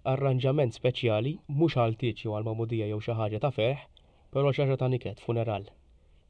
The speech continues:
X'jgħaddi minn moħħu dak il-ħin biex tesprimi arti, però arti li qed tirrifletti wkoll ammont ta' niket?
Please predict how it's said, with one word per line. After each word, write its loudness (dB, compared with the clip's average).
X'jgħaddi 4
minn 2
moħħu 0
dak -2
il-ħin 0
biex -4
tesprimi 2
arti, 6
però 8
arti 2
li 4
qed -2
tirrifletti 4
wkoll 4
ammont 2
ta' 2
niket? -2